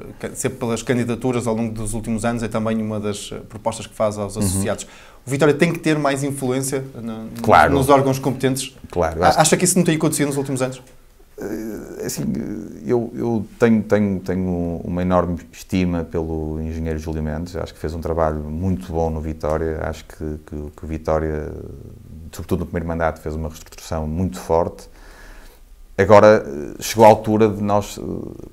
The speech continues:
Speaker 2: sermos mais interventivos, defendermos o Vitória, eh, termos uma exposição, provavelmente até, até mediática, mais forte, porque nós temos que nos defender.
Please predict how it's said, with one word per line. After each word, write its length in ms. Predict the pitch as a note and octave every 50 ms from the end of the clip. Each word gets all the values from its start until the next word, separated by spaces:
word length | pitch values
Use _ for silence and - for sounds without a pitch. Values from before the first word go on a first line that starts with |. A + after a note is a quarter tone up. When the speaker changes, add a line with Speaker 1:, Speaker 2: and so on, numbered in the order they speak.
| - - - - -
Speaker 2:
sermos 320 | - - G#2+ G2+ F#2+ E2+
mais 280 | F#2+ G#2 G2+ G2 F2+ G2+
interventivos, 920 | G2 F2+ - F2 E2+ F#2 F2+ E2+ - F2+ F2+ F#2 F#2 F#2 F#2+ F#2+ - -
defendermos 640 | - - - - G#2 F#2+ F2 F#2+ F#2 F2+ F2 E2 F2+
o 40 | E2
Vitória, 640 | D#2+ E2 D#2 - E2+ E2+ F2+ F#2 F#2+ F#2 F#2 F#2 - - - - - - - - - - -
eh, 260 | F2 F2 F2 F2 E2+ E2 -
termos 320 | - G#2 F#2+ G2 F#2 F2
uma 260 | F#2 F#2 F#2 F#2 F2+ F2
exposição, 720 | F2 - - - F2 F#2 F2+ - - G2+ F#2+ F2+ E2+ D#2+ -
provavelmente 380 | - C#3+ E3 C#3+ C3 B2+ - - - - - - - -
até, 220 | - - F#2 F#2+
até 220 | F#2 - - G2+ F#2+
mediática, 680 | F#2+ F2+ E2 E2+ F2 F2 F2 E2 E2 - - - -
mais 220 | E2 F#2 F#2 F2 -
forte, 640 | - - F#2 F2 F2+ F#2+ G2+ - - - - - - -
porque 160 | - - -
nós 140 | G2 G#2+ -
temos 160 | - A#2+ -
que 80 | -
nos 80 | B2 A2+
defender. 500 | - - A#2+ A2 F2 E2 D#2+ D2+ D2+ -